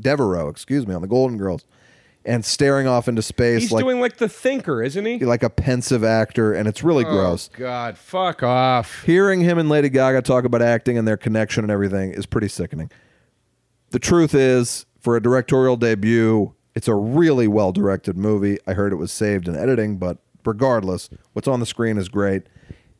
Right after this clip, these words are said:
Speaker 1: And he's really good in it. At some points, you catch him doing, like, a intentionally deep voice, like Nicole Kidman was doing in the other movie. It's like, no, talking in a deep voice doesn't ma-, make you more serious. It makes you look kinda silly.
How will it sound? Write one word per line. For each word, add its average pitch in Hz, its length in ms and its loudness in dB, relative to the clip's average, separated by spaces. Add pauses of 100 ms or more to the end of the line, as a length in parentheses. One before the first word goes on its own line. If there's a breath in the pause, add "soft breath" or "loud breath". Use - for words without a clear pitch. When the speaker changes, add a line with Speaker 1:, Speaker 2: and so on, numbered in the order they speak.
Speaker 1:
And 151 420 0
he's 185 260 2
really 214 220 4
good 214 240 2
in 135 80 2
it. 101 240 -2 (520 soft breath)
At 143 100 -2
some 170 200 2
points, 170 360 2
you 143 100 2
catch 139 340 0
him 131 140 0
doing, 127 320 2
like, 117 180 -2
a 104 160 0 (280)
intentionally 117 560 -2
deep 117 360 0
voice, 107 560 0 (440 soft breath)
like 110 160 -4
Nicole 120 340 0
Kidman 127 300 0
was 143 160 -2
doing 139 240 2
in 120 60 0
the 110 100 2
other 135 160 2
movie. 143 260 2
It's 127 140 0
like, 123 180 0 (340 soft breath)
no, 190 160 2
talking 202 540 -2
in 147 200 -2
a 139 60 0
deep 143 240 0
voice 131 300 2
doesn't 120 280 -2
ma-, 120 200 0
make 127 220 -2
you 120 80 0
more 110 180 0
serious. 95 720 -4 (380)
It 117 140 -4
makes 131 200 -2
you 131 80 2
look 123 160 0
kinda 104 200 -2
silly. 85 380 -4